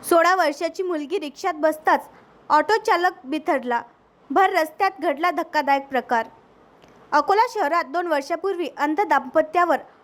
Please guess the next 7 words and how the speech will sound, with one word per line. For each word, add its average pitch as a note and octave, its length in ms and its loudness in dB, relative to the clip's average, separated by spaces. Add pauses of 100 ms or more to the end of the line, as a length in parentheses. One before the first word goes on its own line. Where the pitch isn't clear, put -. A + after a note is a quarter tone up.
(260)
ऑटो D#4 240 2
रिक्षा G#4 260 2
चालकांनी F#4 640 0
रस्ता D#4+ 320 -2
दाखवण्याच्या E4 600 -2
बहाण्याने D#4+ 480 2
अत्याचार D#4+ 440 0